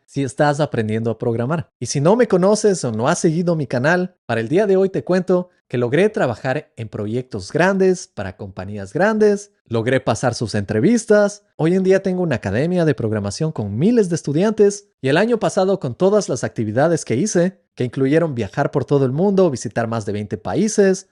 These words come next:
También tengo varios negocios pequeños, pero yo no inicié siendo una persona eficiente y cada vez soy mucho más eficiente. Y te puedo decir esto, todo comienza con saber administrar tu tiempo. Tú en diez años puedes cambiar el mundo si así lo deseas, pero para eso tienes que manejar tu tiempo bien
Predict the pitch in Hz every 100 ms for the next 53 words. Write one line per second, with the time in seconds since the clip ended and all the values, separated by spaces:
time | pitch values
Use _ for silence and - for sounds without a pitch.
0 | _ 123 151 190 220 214 131 147 208 175
1 | 156 113 135 - 139 110 - 226 208 202
2 | - _ _ 123 190 247 190 127 107 -
3 | 214 196 160 151 139 104 110 - 123 120
4 | 113 175 214 - _ 131 165 175 202 202
5 | 214 156 185 226 196 185 185 143 113 196
6 | 214 208 202 _ _ - - 147 190 208
7 | 165 - 156 156 - - _ 190 247 190
8 | 127 156 233 233 208 107 - 98 117 139
9 | 123 104 90 - 123 123 135 117 - 107
10 | 104 - - _ 165 185 170 165 175 180
11 | - 170 160 - 113 117 131 120 101 175
12 | 190 - 90 113 143 127 107 180 190 -
13 | - _ _ 131 165 202 170 160 196 -
14 | 156 - 123 95 95 - 139 135 - 143
15 | 147 107 120 185 214 190